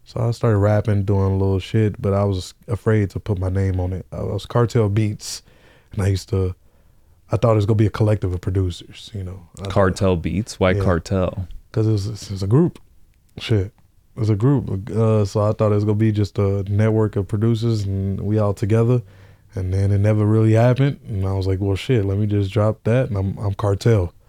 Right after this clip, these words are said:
Speaker 1: So I was Cartel for, like, a year. And I was like, "Damn, I, all these aliases and shit." And it's like, I feel like I'm hiding. Even when I put out the rap music, I never said it was Harry. It was, like, Lil Bokeh,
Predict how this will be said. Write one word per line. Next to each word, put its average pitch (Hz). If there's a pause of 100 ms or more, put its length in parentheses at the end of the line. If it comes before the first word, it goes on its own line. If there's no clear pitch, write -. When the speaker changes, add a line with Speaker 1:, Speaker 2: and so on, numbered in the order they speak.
(400)
Speaker 1:
So -
I 98
was 95
Cartel 104
for, -
like, 98
a 95
year. 110 (320)
And 101
I 104
was 107
like, 98
"Damn, 113
I, 101 (500)
all 131
these 123
aliases 117
and 101
shit." 107
And 95
it's 98
like, 104 (800)
I -
feel 143
like 117
I'm 95
hiding. 101 (260)
Even 131
when 131
I 123
put 131
out 117
the 107
rap 110
music, 101
I 98
never 98
said 101
it 92
was 92
Harry. 95
It 98
was, 95
like, 95
Lil 110
Bokeh, 101